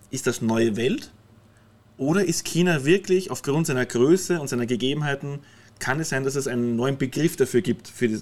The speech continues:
für Fernost? Dass man dort eben erkennt, man kann jetzt auch Wein in traditioneller Machart herstellen.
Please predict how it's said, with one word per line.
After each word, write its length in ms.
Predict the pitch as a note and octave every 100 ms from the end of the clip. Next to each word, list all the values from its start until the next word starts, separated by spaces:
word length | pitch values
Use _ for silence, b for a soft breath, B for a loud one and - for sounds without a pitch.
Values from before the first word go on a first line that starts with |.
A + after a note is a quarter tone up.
| -
für 180 | - A#2
Fernost? 680 | - A#2+ A#2+ - E2+ - - b b b b b -
Dass 140 | B2+
man 120 | C3
dort 140 | B2 A#2+
eben 200 | B2 A#2+
erkennt, 440 | A2+ - A#2+ C3+
man 140 | A#2+ A2
kann 240 | - A#2+
jetzt 200 | A#2 -
auch 180 | A2 - - - -
Wein 340 | A2 A2+ B2 B2
in 100 | A2+
traditioneller 640 | A2 A2+ A2+ A2+ A#2 A2+
Machart 480 | A2 - A#2 - - b b b b _ -
herstellen. 440 | - A2 - G#2